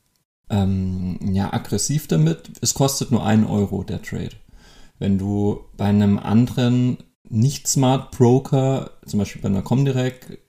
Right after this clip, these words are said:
ähm, oder einer, keine Ahnung, I N G handeln würdest, würdest du so vielleicht zehn, zwölf Euro zahlen pro Trade. Das ist schon ganz schön, ähm, ein Unterschied. Ähm, und leite-, verleitet andererseits, und das sagen dann die Kritiker natürlich auch zur Gamification ein.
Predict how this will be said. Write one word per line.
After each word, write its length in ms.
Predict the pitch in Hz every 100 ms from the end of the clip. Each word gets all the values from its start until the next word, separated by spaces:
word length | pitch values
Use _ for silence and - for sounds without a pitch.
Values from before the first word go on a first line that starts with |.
| - _
ähm, 400 | 107 107 107 101
oder 200 | 101 95
einer, 420 | 95 95 95 92 - _ - -
keine 220 | - 98
Ahnung, 320 | 113 113 101
I 80 | 113
N 160 | 104 92
G 220 | 110 123
handeln 400 | 123 127 123 117
würdest, 320 | 120 117 -
würdest 240 | 104 101 104
du 80 |
so 160 | 92 95
vielleicht 320 | 95 95 -
zehn, 300 | - 98 101
zwölf 340 | - 101 98 -
Euro 320 | - 98 101
zahlen 320 | - 90 85
pro 160 | - 58
Trade. 300 | - - -
Das 140 | -
ist 100 | 98
schon 360 | - 101 110 120 - - - - -
ganz 220 | 113 110
schön, 460 | - 117 110 113 107 - - - -
ähm, 240 | 98 98 87
ein 60 |
Unterschied. 680 | 117 143 170 - 185 233 - - _ _ _ _ - - _ _ - - -
Ähm, 340 | 110 107 107
und 240 | 107 107 -
leite-, 320 | 104 113 -
verleitet 560 | - 101 104 131 156
andererseits, 640 | - 135 139 139 131 127 113
und 60 |
das 80 | 101
sagen 180 | 110 107
dann 80 | 104
die 80 |
Kritiker 400 | - 113 127 117
natürlich 440 | 107 104 117 110 120
auch 160 | 110 -
zur 220 | - 110
Gamification 840 | 113 104 98 - - 104 - 113
ein. 240 | 113 -